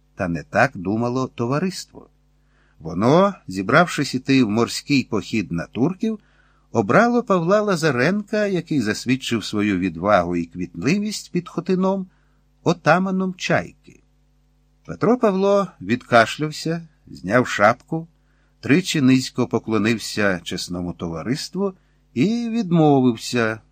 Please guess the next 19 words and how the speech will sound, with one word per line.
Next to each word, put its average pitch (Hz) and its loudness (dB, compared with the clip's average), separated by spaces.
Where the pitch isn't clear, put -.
мовляв, 160 0
не 180 2
знаю 156 2
морської 85 -4
справи, 165 0
панове. - -14
На 78 -16
це 117 0
товариство 120 -2
відповіло, 98 -2
що, 110 2
знаючи 107 2
його 101 0
повну 110 0
всякої 101 0
розумної 95 -2
всячини 92 -4
голову, 110 -2
впевнене, 170 2